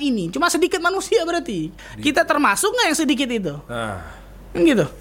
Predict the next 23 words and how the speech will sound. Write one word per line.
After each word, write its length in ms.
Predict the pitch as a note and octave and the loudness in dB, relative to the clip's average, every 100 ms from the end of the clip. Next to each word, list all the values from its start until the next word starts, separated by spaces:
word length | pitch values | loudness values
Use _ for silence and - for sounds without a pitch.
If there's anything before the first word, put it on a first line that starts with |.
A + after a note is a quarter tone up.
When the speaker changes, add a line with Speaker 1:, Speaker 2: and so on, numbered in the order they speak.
| - - - - | -20 -20 -8 0
Speaker 1:
Waktu 280 | B3 B3 B3+ | 2 4 4
luang 280 | C4+ A#3+ | 6 4
dan 80 | G3 | 4
sehat. 320 | F3 E3+ C#3+ - | 2 0 0 0
Allahu 380 | F3 D#3+ C3+ | 2 2 2
Akbar, 260 | D3 - C3+ | 0 0 0
subhanallah. 800 | C#3 C#3 D3+ C#3+ C#3 C3+ C3+ C3+ - - - - - - - - - - | 2 2 2 2 2 2 0 -2 -8 -16 -16 -14 -14 -14 -12 -12 -14 -10
Pepatah 400 | - D#3 E3+ F#3 | 2 4 6 4
Arab 80 | A#3+ | 4
juga 160 | A3 A#3 | 4 4
mengatakan, 400 | A3+ A#3 B3+ C#4+ | 2 2 2 2
"Al-waqtu 640 | G3 G3 G#3+ B3 - C4+ | 4 4 4 2 0 2
anfasun 560 | A3 G#3+ A#3+ B3+ B3+ A#3+ | 4 4 4 2 4 4
la 160 | A#3 | 4
ta'ud." 400 | A3+ B3 C4 B3 - - | 4 2 2 0 -4 -14
Waktu 460 | F3+ D#3+ D#3+ F#3 G3 | -2 -2 0 2 2
itu 160 | A3+ | 4
adalah 240 | F#3+ F#3 A#3+ | 4 4 4
nafas 460 | A#3 F3+ - F#3+ - | 2 -2 -2 -2 0
yang 160 | D#3+ | 0
nggak 80 | D3+ | 2
mungkin 460 | E3+ E3+ F3 G#3+ B3+ | 2 2 2 2 2
terulang. 600 | - D#3+ E3+ D#3 C#3+ C#3+ | 0 0 2 2 0 -4